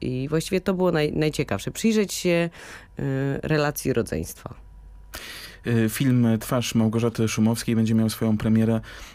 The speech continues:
Speaker 2: na festiwalu w Berlinale, y, w Berlinie. Berlinale startuje, y, już w najbliższy czwartek. Trzymamy kciuki,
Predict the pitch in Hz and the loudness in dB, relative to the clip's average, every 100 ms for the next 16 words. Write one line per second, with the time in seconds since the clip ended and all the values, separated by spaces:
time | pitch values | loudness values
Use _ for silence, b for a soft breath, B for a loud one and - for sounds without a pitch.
0 | - 113 113 117 110 113 113 107 110 107 | 0 2 2 0 -2 0 2 2 2 4
1 | 107 110 127 139 143 143 - 117 117 113 | 4 4 2 0 0 -2 -2 0 0 0
2 | 110 - 107 117 117 139 143 139 123 120 | -2 -2 -2 0 2 2 2 0 0 0
3 | 120 120 117 113 113 110 120 110 107 B | 2 2 0 0 -2 0 2 2 0 B
4 | B B - 104 107 113 - 117 110 104 | B B -2 2 2 2 0 0 2 2
5 | 110 110 113 117 - - 107 107 101 - | 2 2 2 0 0 0 2 2 -2 -2
6 | 120 139 156 - - 135 123 113 - 156 | -4 -2 -4 -4 -2 2 4 2 2 -4
7 | 151 160 | -2 -4